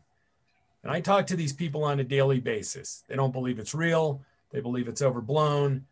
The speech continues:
They don't understand why we have this mask ordinance. What, you know, well, in my state, we can do whatever we want. Well, you're not in your state. And, you know, early on, if you remember, we really made a push to, to get that information out.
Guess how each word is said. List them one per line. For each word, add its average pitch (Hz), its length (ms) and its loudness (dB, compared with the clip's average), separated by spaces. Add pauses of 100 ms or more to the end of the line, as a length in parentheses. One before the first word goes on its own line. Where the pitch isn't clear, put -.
(120)
They - 80 -2
don't 135 180 4
understand 135 520 0
why 123 100 -2
we 120 160 -2
have 120 140 -4
this 110 180 -10
mask 151 380 0
ordinance. 139 500 -2
What, 120 140 -10 (100)
you 139 100 -2
know, 104 260 -6 (300)
well, 139 200 6
in 123 100 4
my 180 220 4
state, 170 420 0
we 143 140 -2
can 139 160 0
do 143 100 0
whatever 139 340 2
we 131 140 -2
want. 135 340 -4
Well, 165 220 -6
you're 160 200 -4
not 160 300 -2
in 202 120 2
your 175 160 -2
state. 123 500 -6 (680)
And, 143 340 0 (120)
you 160 100 -2
know, 170 160 0
early 208 400 6
on, 190 320 2
if 139 100 -4
you 156 120 -4
remember, 156 420 0
we 143 140 0
really 202 360 2
made 180 220 0
a 147 40 -2
push 139 380 -2
to, 131 240 -2 (540)
to - 80 -6
get 156 220 0
that 160 180 2
information 151 680 -2
out. 147 320 -2